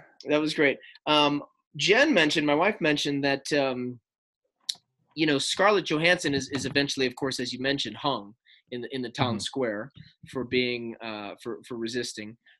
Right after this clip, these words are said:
Speaker 1: And, you know, all you see is her feet, which you also mentioned. You actually see her feet and her shoes a lot throughout the movie before that. So
Speaker 2: Yeah.
Speaker 1: it's almost prepping you for, for that moment,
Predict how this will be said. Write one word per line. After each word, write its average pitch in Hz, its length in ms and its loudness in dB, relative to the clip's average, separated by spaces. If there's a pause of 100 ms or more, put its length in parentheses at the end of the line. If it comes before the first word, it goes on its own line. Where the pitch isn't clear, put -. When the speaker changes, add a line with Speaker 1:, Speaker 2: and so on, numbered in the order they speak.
(240)
Speaker 1:
And, 120 760 0 (880)
you 160 140 -2
know, 123 120 -2
all 139 180 4
you 131 100 0
see 117 220 -2
is 107 100 -4
her 107 80 -8
feet, 160 320 -2
which 117 140 -10
you 117 80 -4
also 113 220 -6
mentioned. 104 360 -12 (440)
You 208 180 2
actually 311 240 4
see 294 180 6
her 262 140 4
feet 254 320 -2
and 180 120 2
her 185 80 2
shoes 208 280 -2
a 175 40 4
lot 185 300 4
throughout 147 240 0
the 143 60 -4
movie 143 300 -4
before 165 320 -4
that. 92 160 -8 (420)
So 143 560 4
Speaker 2:
Yeah. 107 220 2 (340)
Speaker 1:
it's 160 180 0
almost 180 380 2
prepping 185 360 2
you 131 200 -2
for, 135 260 -6
for 139 220 -4
that 123 180 -4
moment, 131 580 -4